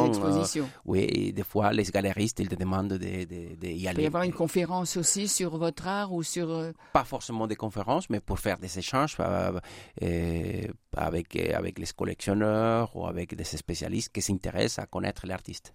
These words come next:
Speaker 1: Oui, euh, oui. Bon, et ça, ça, alors, euh, j'irai, euh, tout ça nous, nous mène, je dirais, presque à la fin déjà de notre émission.
Speaker 2: Oui.
Speaker 1: Donc, euh, Carlos,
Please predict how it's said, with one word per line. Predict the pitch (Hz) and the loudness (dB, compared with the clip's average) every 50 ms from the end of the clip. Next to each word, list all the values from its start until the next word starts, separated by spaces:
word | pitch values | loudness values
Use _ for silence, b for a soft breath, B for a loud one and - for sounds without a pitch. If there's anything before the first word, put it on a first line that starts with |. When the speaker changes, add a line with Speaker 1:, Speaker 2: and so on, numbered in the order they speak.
| _ _ - | _ _ -6
Speaker 1:
Oui, | 170 214 269 226 165 127 135 - _ _ 160 | -4 -2 -2 -2 -2 -4 -8 -12 _ _ -10
euh, | 156 175 190 196 185 165 156 | -8 -8 -6 -4 -4 -4 -4
oui. | 165 - - - - B B B B B B B B B B B B B _ | -4 -2 -4 -4 -6 B B B B B B B B B B B B B _
Bon, | 196 247 294 254 151 | 2 4 4 4 4
et | 127 120 | 2 0
ça, | 139 - 131 180 226 | -2 -2 -2 -2 -2
ça, | 220 240 - | 0 0 0
alors, | 180 175 170 151 - 139 | 2 4 2 2 2 2
euh, | 156 151 143 139 139 143 - B B B B B B B B B | 2 2 2 0 -2 -6 -10 B B B B B B B B B
j'irai, | - 180 185 180 180 226 247 247 240 214 180 170 | 2 2 2 4 6 6 6 6 6 6 4 4
euh, | 170 160 156 156 156 151 151 147 143 147 143 - | 6 6 4 4 4 4 4 4 2 0 -2 0
tout | - 226 | 0 0
ça | 220 - 277 285 269 | 2 2 2 2 4
nous, | 247 226 190 170 170 170 165 165 | 4 4 2 2 2 2 2 2
nous | 165 175 180 | 2 2 4
mène, | 180 180 202 226 240 233 208 | 4 4 6 4 4 4 2
je | 151 156 165 | 2 4 2
dirais, | 160 156 165 165 160 180 202 208 196 175 | 4 4 4 4 4 2 2 2 2 0
presque | - - 190 202 185 - | 2 2 2 2 2 2
à | 180 170 | 2 2
la | 170 165 | 2 2
fin | 160 - - 220 220 226 214 | 2 2 0 2 2 2 2
déjà | 185 160 170 160 151 180 196 190 | 4 4 4 4 4 2 2 2
de | 160 165 | 2 2
notre | 156 156 156 151 - - | 2 4 2 2 2 2
émission. | 147 143 147 151 147 - - 269 311 302 277 B B B B B B B B B B | 2 4 4 2 2 4 4 6 6 6 4 B B B B B B B B B B
Speaker 2:
Oui. | 185 185 | 0 4
Speaker 1:
Donc, | 180 196 214 196 175 - - | 4 4 4 4 0 2 2
euh, | 190 180 175 160 156 156 | 4 6 6 6 6 4
Carlos, | 151 - 202 190 180 185 214 220 214 | 4 2 0 0 2 2 2 2 2